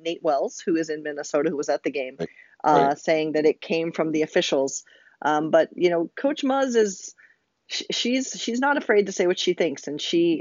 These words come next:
Speaker 1: her point remains that that doesn't feel right because she feels like if the officials had a problem, why wouldn't they have said something during warm-ups, or why wouldn't they have said something
Speaker 2: Yeah.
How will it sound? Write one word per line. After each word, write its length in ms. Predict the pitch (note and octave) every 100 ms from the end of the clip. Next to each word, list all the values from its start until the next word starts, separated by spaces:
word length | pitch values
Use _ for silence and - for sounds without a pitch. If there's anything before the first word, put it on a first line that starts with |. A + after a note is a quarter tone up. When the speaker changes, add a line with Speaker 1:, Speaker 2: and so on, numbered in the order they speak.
| -
Speaker 1:
her 120 | E3+
point 440 | - G#3 F3+ -
remains 520 | E3+ E3 D#3+ D#3 D#3 -
that 160 | D3+ - _ - _ _ _ -
that 260 | E3+ -
doesn't 380 | E3 F3 E3+ B2+ _ -
feel 580 | - - F3 F3+ G3+
right 320 | G#3+ A3+ A#3+ -
because 320 | E3+ - D#3+
she 240 | - D#3+ D3+
feels 560 | - F3 E3+ E3+ D#3+ D#3+
like 460 | D3+ D3+ D3 - _ _ _ _ _ _ -
if 120 | E3+
the 80 | C#3
officials 420 | - C#4 D4+ G3+
had 160 | G#3 E3+
a 60 |
problem, 420 | E3 D#3+ D#3 D#3 D3+
why 220 | D3 D#3+
wouldn't 240 | E3+ D#3
they 80 | D#3+
have 100 | D#3
said 240 | D#3+ D3
something 320 | D#3+ D3+ D3+ D3
during 220 | D3+ C#3+
warm-ups, 500 | C#3+ C#3 B2+ - -
or 80 | D3
why 240 | C#3 C#3+
wouldn't 240 | D3 C#3+
they 80 | C#3+
have 120 | C#3+
said 220 | - D3+ C#3
something 480 | D#3 C#3+ D3 C#3 C#3
Speaker 2:
Yeah. 140 | D3